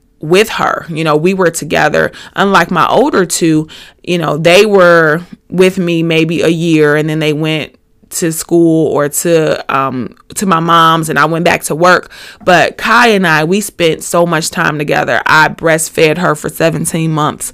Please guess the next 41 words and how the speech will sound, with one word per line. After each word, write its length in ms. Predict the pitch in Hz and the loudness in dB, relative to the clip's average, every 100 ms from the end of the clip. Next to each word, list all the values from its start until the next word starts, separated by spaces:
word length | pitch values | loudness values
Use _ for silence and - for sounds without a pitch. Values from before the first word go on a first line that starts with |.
| - - | -16 -12
So 160 | - 262 | -2 2
our 220 | - 294 | 4 4
bond 600 | 202 226 247 349 349 240 | 4 2 2 2 2 2
is 140 | 220 | 0
just, 260 | - 202 196 | 2 0 0
it's 160 | - 320 | -2 2
a 60 | |
little 280 | 392 427 392 | 4 4 4
different. 540 | 196 202 196 - - - - - - - | 2 2 2 -2 -8 -10 -20 -20 -20 -12
And 180 | - 233 | -4 -4
so 440 | 233 240 220 208 202 - - - _ _ - | 2 4 6 4 0 -16 -20 -20 _ _ 2
everyone 520 | 269 330 311 262 226 | 4 4 2 2 2
will 140 | 202 | 0
tell 320 | 196 220 175 | -2 0 2
you 240 | 165 160 175 | 2 2 0
who 160 | 190 | 0
knows 340 | 180 175 165 165 | 0 2 2 0
us 200 | 156 160 | -2 -2
that 320 | - 135 123 | -2 -2 -2
Kai 300 | - 185 185 | 0 2 2
has 440 | 202 165 160 170 170 | 0 -2 -2 -2 -4
me 180 | 165 | -4
wrapped 360 | 160 151 131 - | -2 0 -2 -6
around 440 | - - - 170 156 _ _ _ | -8 -6 -6 -8 -12 _ _ _
her 160 | - - | -10 -8
finger, 540 | - 73 73 67 - - - - - | -6 -6 -4 -4 -4 -12 -20 -16 -4
and 380 | 180 175 170 | 0 0 0
there's 640 | 180 190 196 190 180 - - 247 254 - | 2 4 4 2 -2 -12 -4 0 0 -2
<laughs> 320 | - - - | -14 -14 -2
really 400 | 247 208 262 277 | 0 2 2 2
no 180 | 220 190 | 2 2
disputing 600 | 180 190 - 185 180 180 | 2 -4 0 0 2 2
that. 200 | 165 156 | 2 2
I 80 | 107 | 0
used 240 | 185 208 | -2 -2
to 80 | 214 | -6
try 300 | 196 185 170 | -2 2 2
to 180 | 170 170 - - - - | 2 -2 -8 -20 -14 -4
dispute 480 | 185 - 185 190 | -4 -4 0 2
it, 180 | 180 - | 2 2
but 400 | 180 175 160 - | 2 2 2 -4